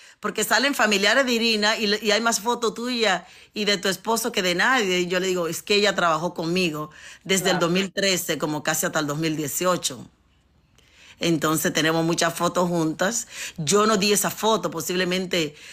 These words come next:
Speaker 1: no han relacionado porque nosotros siempre nos etiquetábamos
Speaker 2: Claro,
Speaker 1: cuando
Speaker 2: gente que las conoce, que las conoce y esa gente son los que se encargan de, pues, eh, publicar las fotos.
Speaker 1: Exacto.
Speaker 2: Gracias, eh, por subir y te mando un chorro de bendiciones y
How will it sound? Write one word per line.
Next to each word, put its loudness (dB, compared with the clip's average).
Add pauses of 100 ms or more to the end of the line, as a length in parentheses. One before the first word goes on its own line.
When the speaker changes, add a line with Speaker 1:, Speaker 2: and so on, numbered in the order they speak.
Speaker 1:
no 2
han 2
relacionado 0
porque -4
nosotros -4
siempre -2
nos 0
etiquetábamos -2
Speaker 2:
Claro, 2
Speaker 1:
cuando 0
Speaker 2:
gente -2
que 0
las 2
conoce, 0
que -2
las 0
conoce -4
y -2
esa -2
gente 0
son -6
los -2
que -6
se -4
encargan -6
de, -4
pues, -4
eh, -6
publicar -2
las -2
fotos. -8 (460)
Speaker 1:
Exacto. -20 (340)
Speaker 2:
Gracias, 0
eh, -2
por -2
subir -2
y 0
te 0
mando -4
un -10
chorro -6
de -4
bendiciones -6
y -8